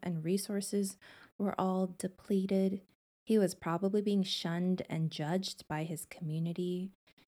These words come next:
And the worst of it was that there was no answer for his only child. Until now, that is. The man says that he begged his disciples, that's Jesus's disciples,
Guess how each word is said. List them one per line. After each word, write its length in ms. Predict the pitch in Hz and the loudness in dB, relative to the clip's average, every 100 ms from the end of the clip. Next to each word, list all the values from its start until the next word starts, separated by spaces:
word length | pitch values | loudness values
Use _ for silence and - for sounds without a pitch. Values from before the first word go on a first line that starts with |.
| _ | _
And 120 | 185 | 0
the 80 | 185 | 2
worst 400 | 185 233 262 - | 2 2 0 0
of 160 | 185 165 | -4 -2
it 180 | 160 160 - | -2 -4 -4
was 180 | 170 | -4
that 360 | 165 160 160 - - - | -2 -2 -2 -4 -8 -8
there 160 | 180 | -4
was 300 | 180 180 - | -2 -4 -2
no 540 | 180 180 185 180 180 180 - | 0 2 2 2 0 -4 -4
answer 680 | 160 156 - - 143 - - - | -4 -4 -6 -8 -8 -8 -10 -10
for 100 | - | -8
his 220 | 175 - | -8 -8
only 280 | 165 160 165 | -6 -6 -6
child. 520 | - 50 50 - - _ _ _ _ _ _ _ _ _ - - _ - | -8 -10 -10 -14 -20 _ _ _ _ _ _ _ _ _ -20 -20 _ 0
Until 320 | 180 - 175 | 0 0 0
now, 460 | 175 180 208 156 - | 0 2 2 0 -2
that 300 | - - - | -6 -10 -12
is. 220 | - - _ _ _ _ - - _ _ | -12 -14 _ _ _ _ -20 -20 _ _
The 160 | - 196 | 6 8
man 320 | 202 214 233 | 8 6 4
says 280 | 226 208 196 | 4 2 2
that 220 | 180 170 | 0 -2
he 200 | - 214 | 0 -2
begged 560 | 180 170 202 208 190 190 | 0 2 4 4 0 0
his 260 | 214 185 | 0 0
disciples, 880 | - 180 - 196 240 - 156 156 165 | -2 -6 -2 0 -2 -2 -2 -2 -4
that's 300 | - 151 - | -8 -8 -8
Jesus's 640 | - 208 220 190 - 170 - | -6 -2 0 0 -4 -8 -6
disciples, 800 | 170 - 147 147 156 165 170 | -8 -4 -6 -4 -4 -4 -6